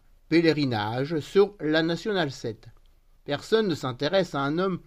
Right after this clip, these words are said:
sur le bord de la route, sauf quand il fait du stop pour lui permettre d'aller plus loin. Et bien sûr, le but de Xavier Dupont de Ligonnès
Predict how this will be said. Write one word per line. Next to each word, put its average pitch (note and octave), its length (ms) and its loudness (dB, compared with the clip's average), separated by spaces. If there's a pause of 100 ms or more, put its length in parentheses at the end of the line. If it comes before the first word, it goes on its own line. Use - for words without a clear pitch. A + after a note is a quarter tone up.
(120)
sur - 160 -6
le C3 80 0
bord A#2+ 220 -4
de C#3 80 2
la E3+ 100 4
route, F3+ 320 -2 (240)
sauf A3+ 320 2
quand E3+ 260 -2
il G3+ 120 -4
fait G#3+ 160 2
du G#3 100 -4
stop E3 460 -2
pour B2+ 100 -6
lui C3 100 -6
permettre D3+ 480 0
d'aller D3 240 0
plus D#3+ 180 -2
loin. A2+ 300 -4 (440)
Et B2 100 -8
bien C#3 240 -2
sûr, A3+ 400 0
le D3+ 220 2
but G3 200 -4
de C#3 140 2
Xavier C#3+ 460 0
Dupont C#3+ 320 -6
de B2+ 100 -2
Ligonnès D3 640 -2